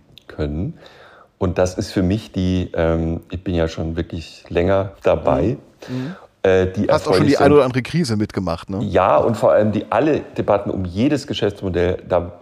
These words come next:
Speaker 1: war ich <laughs> sozusagen, die kenne ich eigentlich. Und ich bin wirklich, ich war, ähm, glaub ich, noch nie so glücklich in meinem Beruf wie zurzeit, weil ich zum ersten Mal das Gefühl hab,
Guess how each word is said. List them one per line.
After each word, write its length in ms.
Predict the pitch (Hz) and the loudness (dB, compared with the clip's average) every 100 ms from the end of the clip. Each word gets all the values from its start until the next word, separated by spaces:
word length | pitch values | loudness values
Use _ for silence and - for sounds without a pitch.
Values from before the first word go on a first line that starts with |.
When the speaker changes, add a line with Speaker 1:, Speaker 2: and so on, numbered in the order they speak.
| - | 0
Speaker 1:
war 160 | 87 | 2
ich 200 | 90 - - | 2 -2 -16
<laughs> 60 | |
sozusagen, 420 | - - - 113 - | -14 -6 -2 0 -2
die 60 | |
kenne 340 | - - 127 151 | -4 0 0 0
ich 180 | 147 - | 0 2
eigentlich. 440 | 101 107 135 147 - - - - - - | 2 2 -4 -6 -14 -18 -18 -18 -10 -2
Und 300 | 107 104 - | 0 0 -4
ich 160 | 104 - | -10 -6
bin 320 | 131 127 107 92 110 | -2 -2 -6 -10 -4
wirklich, 480 | 143 147 135 - - - | -4 -4 -10 -12 -18 -12
ich 160 | - 98 | -4 0
war, 360 | 101 104 - | 2 2 0
ähm, 220 | 101 98 95 | 0 -2 0
glaub 180 | 87 | 0
ich, 100 | 117 107 | 0 -4
noch 60 | |
nie 80 | 98 | -4
so 140 | 110 101 | -4 -6
glücklich 420 | 104 - 110 - | -6 -8 -10 -6
in 240 | 92 95 | -4 -2
meinem 300 | 90 85 87 | 0 0 0
Beruf 460 | 87 87 90 123 - | -2 -4 -6 -6 -10
wie 300 | - 92 92 | -8 -6 -6
zurzeit, 720 | 95 101 90 - 87 82 123 - - - - _ | -6 -6 -6 -4 0 0 -2 -8 -20 -20 -20 _
weil 180 | 92 92 | 0 0
ich 300 | 101 - - | 0 -8 -8
zum 180 | 101 92 | -4 -2
ersten 360 | 92 - - 117 | 0 0 -2 0
Mal 280 | 92 87 92 | 2 2 2
das 180 | 95 - | -2 -10
Gefühl 320 | 90 98 92 | -10 -4 -2
hab, 140 | 95 | -4